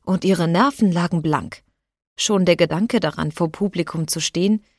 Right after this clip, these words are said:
zu lesen und Fragen zu beantworten, ließ ihr den kalten Schweiß ausbrechen. Aber ihre Agentin und gleichzeitig beste Freundin Rachel löcherte sie schon seit einer Ewigkeit, endlich ihre Angst zu überwinden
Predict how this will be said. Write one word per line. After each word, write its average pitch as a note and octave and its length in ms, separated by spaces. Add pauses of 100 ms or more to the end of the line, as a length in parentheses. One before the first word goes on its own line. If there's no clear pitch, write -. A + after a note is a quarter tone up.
(200)
zu - 160
lesen G3 460
und E3+ 160
Fragen G3+ 320
zu - 140
beantworten, F3 720
ließ F3+ 240
ihr E3+ 100
den D#3+ 160
kalten F3+ 380
Schweiß D#3 360
ausbrechen. - 600 (920)
Aber F#3 380
ihre F3+ 240
Agentin G3 640
und D3 180
gleichzeitig D#3 680
beste E3+ 300
Freundin D#3 400
Rachel D#3+ 500
löcherte G#3 400
sie F#3 160
schon F3+ 180
seit E3 180
einer D#3+ 260
Ewigkeit, - 720
endlich G3 360
ihre F#3 240
Angst - 240
zu - 100
überwinden G3 680